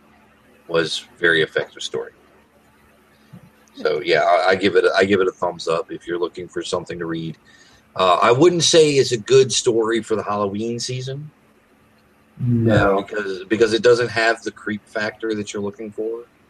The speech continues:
Speaker 2: Yeah, it's
Speaker 1: Or
Speaker 2: definitely more of a slow, slow burn.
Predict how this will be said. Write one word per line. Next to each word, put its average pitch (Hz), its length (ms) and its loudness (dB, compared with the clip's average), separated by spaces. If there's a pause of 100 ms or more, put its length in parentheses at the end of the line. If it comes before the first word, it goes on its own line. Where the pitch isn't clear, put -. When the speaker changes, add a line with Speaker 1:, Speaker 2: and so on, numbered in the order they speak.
(140)
Speaker 2:
Yeah, 110 260 4
it's 113 220 -2
Speaker 1:
Or 110 100 4
Speaker 2:
definitely 98 260 -2
more 101 200 2
of - 80 0
a 104 60 0
slow, 95 720 0 (920)
slow 117 520 0
burn. - 600 0